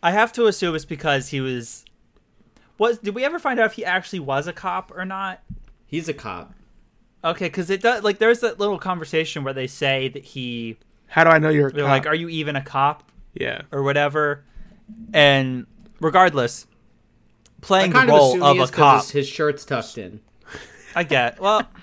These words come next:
Speaker 3: <laughs> It's a
Speaker 1: that's
Speaker 3: big
Speaker 1: still,
Speaker 3: cop
Speaker 1: he's
Speaker 3: movie.
Speaker 1: playing
Speaker 2: And
Speaker 1: a
Speaker 2: his
Speaker 1: part.
Speaker 2: pants are pulled up too high.
Speaker 3: And he's drinking milk
Speaker 1: Like,
Speaker 3: in a
Speaker 1: fake
Speaker 3: club.
Speaker 1: Exactly. The,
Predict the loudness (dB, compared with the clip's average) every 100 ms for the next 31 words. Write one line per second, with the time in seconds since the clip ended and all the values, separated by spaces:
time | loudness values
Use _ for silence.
0 | -20 -20 -20 -18 -2 0 4 6 6 4
1 | 2 0 2 2 4 4 4 4 2 0
2 | 0 -2 0 0 0 -2 -4 -6 -4 -4
3 | 2 4 6 6 6 10 10 10 4 6
4 | 6 6 4 -6 _ _ _ -20 _ _
5 | _ _ _ _ 0 4 4 4 0